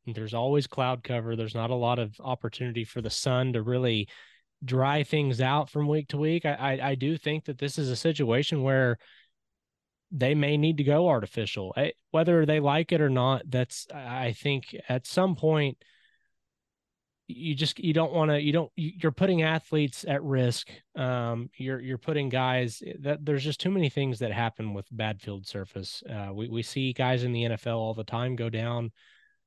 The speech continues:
um, with injuries based on field surface issues. And, and we've seen this become a, a talking point. If you, if teams are talking about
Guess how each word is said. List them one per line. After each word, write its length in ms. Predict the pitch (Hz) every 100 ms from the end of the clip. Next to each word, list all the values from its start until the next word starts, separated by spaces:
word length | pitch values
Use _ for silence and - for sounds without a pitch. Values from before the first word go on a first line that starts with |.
| _
um, 540 | 120 110 110 104 101 101 _ _ _ _ _ _ _ _ _
with 240 | 143 123 123
injuries 560 | 131 131 131 123 113
based 340 | - 117 113 123
on 140 | 110
field 260 | - 113 107
surface 380 | 113 107 98 110
issues. 520 | 98 107 98 95 104
And, 220 | 98 101
and 360 | 110 104 104 110
we've 160 | 110
seen 280 | - 127 120
this 140 | 123
become 380 | - 123 131 123
a, 240 | 113 113 117
a 40 |
talking 520 | - 127 135 139 123
point. 320 | 113 113 113 - _ - -
If 220 | 147 -
you, 80 | 180 - - -
if 160 | 156 -
teams 340 | 190 220 190
are 80 | 175
talking 440 | 180 175 - 165
about 420 | 147 147 151 143